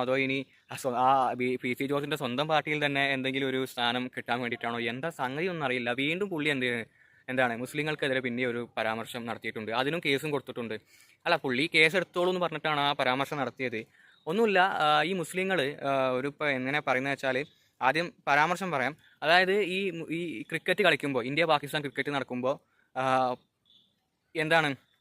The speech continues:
പാക്-, എന്താണ്, ഔട്ടായതോ വിക്കറ്റോ അങ്ങനെ എന്തൊക്കെയാണ് പറഞ്ഞത്, ഞാൻ കൃത്യമായിട്ട് ഓർക്കുന്നില്ല. ഇന്നലെയാണ് ഞാൻ അത്, രാത്രിയാണ്, ഇന്നലെ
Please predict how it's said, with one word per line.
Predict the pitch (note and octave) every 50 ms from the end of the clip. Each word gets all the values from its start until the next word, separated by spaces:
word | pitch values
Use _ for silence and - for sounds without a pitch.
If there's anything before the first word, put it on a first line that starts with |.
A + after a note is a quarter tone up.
| _ _ _ _ _ _ _ - - - _ _ _ - -
പാക്-, | C3+ C#3+ D3 C#3+ - E3
എന്താണ്, | E3+ G3 G3+ G3+ G#3 F#3 E3
ഔട്ടായതോ | E3 F3 - A3 G#3+ G#3 G3+ G#3 G3
വിക്കറ്റോ | F3 - - D3+ C#3+ - C3+
അങ്ങനെ | B2+ C#3 D#3
എന്തൊക്കെയാണ് | D#3+ D#3+ D#3 - F3 F3 F3 -
പറഞ്ഞത്, | D#3 C#3 C#3 C#3 C#3+ C3+ B2+ B2+
ഞാൻ | C3 - -
കൃത്യമായിട്ട് | B2+ - - D3+ D#3 D#3+ E3+ E3 - D3
ഓർക്കുന്നില്ല. | C3 C#3 C#3 - E3+ D3+ C#3+ C#3 C3+ C3
ഇന്നലെയാണ് | B2+ C3+ C#3+ D3 D#3+ E3 D3 C#3 C#3+ D3 D3 C#3
ഞാൻ | C3+ C3 C3 C3 C3 _ - - _ _ - C3
അത്, | B2+ C3+ C3+ C3+ C3+ C3 B2+ B2 B2+
രാത്രിയാണ്, | B2 B2+ - - D3+ C#3+ C#3 C3+
ഇന്നലെ | C3 B2+ C#3